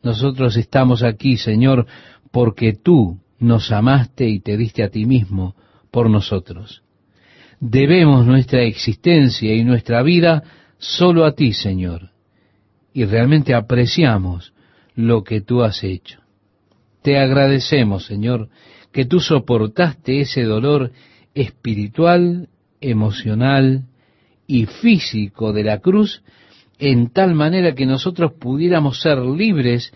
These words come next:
del poder del pecado y pudiésemos ser traídos del reino de las tinieblas al glorioso reino de luz.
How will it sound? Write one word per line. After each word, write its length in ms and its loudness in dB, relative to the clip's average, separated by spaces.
del 400 -2
poder 460 0
del 300 -4
pecado 540 0
y 180 0
pudiésemos 1040 -2
ser 380 -2
traídos 600 -2
del 240 -2
reino 500 0
de 100 0
las 180 -4
tinieblas 760 -4
al 340 -2
glorioso 880 -2
reino 640 -2
de 120 -4
luz. 360 -10